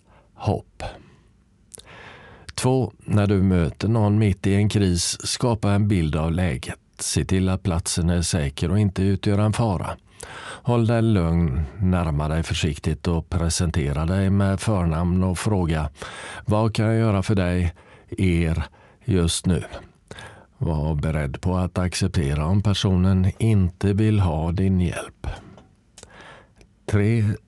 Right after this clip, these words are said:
Se till akuta behov först. Exempelvis medicin, sjukvård, vätska eller värme. Barn, äldre människor med funktionsvariationer ska prioriteras först.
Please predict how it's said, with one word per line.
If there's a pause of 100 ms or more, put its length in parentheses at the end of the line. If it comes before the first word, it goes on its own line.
(260)
Se
till
akuta
behov
först. (1200)
Exempelvis
medicin,
sjukvård,
vätska
eller
värme. (920)
Barn,
äldre
människor
med
funktionsvariationer
ska
prioriteras
först.